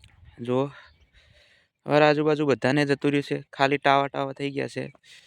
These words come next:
હવે માત્ર ને માત્ર એક આ સારું આટલું, આ ટાવું છે, આટલું જ છે. અને આમાં પણ જાય જ છે, જુઓ. ખબર નહીં કેમ.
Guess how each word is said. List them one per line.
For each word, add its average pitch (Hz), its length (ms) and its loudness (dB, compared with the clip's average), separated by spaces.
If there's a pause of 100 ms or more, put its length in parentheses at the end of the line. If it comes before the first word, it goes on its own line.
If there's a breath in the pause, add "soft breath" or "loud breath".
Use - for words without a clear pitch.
(280 soft breath)
હવે 135 200 0 (220)
માત્ર 139 260 0 (100)
ને 143 60 -2
માત્ર 143 220 -2 (140)
એક 139 200 2
આ 139 180 2
સારું 147 500 0
આટલું, 139 300 -6
આ 139 140 -2
ટાવું 156 320 -2
છે, 175 160 -16 (340)
આટલું - 280 -10
જ - 120 -18
છે. 156 100 -4 (760 soft breath)
અને 139 100 0
આમાં 131 300 0
પણ 151 160 -4
જાય 135 240 2
જ - 100 -8
છે, 147 100 -6
જુઓ. 135 220 -8 (1120 soft breath)
ખબર 151 180 0
નહીં 165 240 0
કેમ. 160 160 0